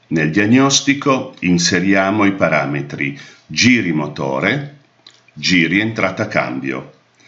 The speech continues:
Non c'è carico, quindi la turbina deve girare quasi agli stessi giri del motore. Il massimo consentito di differenza sono cento giri.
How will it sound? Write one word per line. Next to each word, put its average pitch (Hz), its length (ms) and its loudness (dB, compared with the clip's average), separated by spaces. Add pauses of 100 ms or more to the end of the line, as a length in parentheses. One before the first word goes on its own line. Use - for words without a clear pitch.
(520)
Non 120 320 6
c'è 123 200 -2
carico, 71 840 -6 (200)
quindi 101 460 2
la 82 160 -2
turbina 107 580 4
deve 92 340 2
girare 101 600 0
quasi 104 400 2
agli 104 200 2
stessi 92 560 0
giri 87 360 2
del 95 160 2
motore. 73 760 0 (1160)
Il 87 240 4
massimo 92 600 2
consentito 90 840 2
di 82 180 2
differenza 90 840 0
sono 87 480 0
cento 71 560 0
giri. 64 560 -6